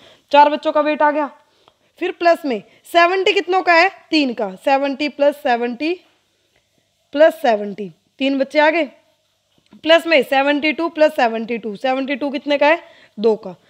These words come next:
फिर सेवेंटी थ्री प्लस सेवेंटी थ्री कितनों का है? दो का। Plus का सेवेंटी फ़ाइव कितने बच्चों का है? एक का। Total कितने student आपके? ट्वेल्व हैं। Count कर लो चाहे इन्हें भी, One, two, three, four, five, six, seven, eight, nine, ten, eleven, ट्वेल्व,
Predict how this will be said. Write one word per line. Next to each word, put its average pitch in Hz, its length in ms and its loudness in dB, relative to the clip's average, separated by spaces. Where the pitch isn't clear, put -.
फिर 320 120 0
सेवेंटी 311 520 2
थ्री 302 200 -4
प्लस 330 240 -2
सेवेंटी 233 440 -2
थ्री 220 200 -12
कितनों 285 280 -4
का 285 100 2
है? 339 240 2
दो 220 200 0
का। 196 180 -12
Plus 277 260 2
का 285 100 0
सेवेंटी 214 420 -6
फ़ाइव 196 260 -8
कितने 254 240 -6
बच्चों 233 240 -6
का 220 100 -2
है? 240 60 0
एक 233 320 -6
का। 180 80 -20
Total 302 380 2
कितने 370 360 0
student 220 440 -4
आपके? 208 360 -2
ट्वेल्व 190 400 -4
हैं। 175 120 -16
Count 240 220 2
कर 240 120 2
लो 262 140 2
चाहे 320 180 4
इन्हें 311 220 0
भी, 311 160 2
One, 277 260 2
two, 277 240 -2
three, 269 220 -4
four, 262 340 0
five, 262 300 2
six, - 360 -10
seven, 254 380 0
eight, 262 280 -4
nine, 247 320 -4
ten, 240 240 -2
eleven, 226 460 -4
ट्वेल्व, 185 320 -8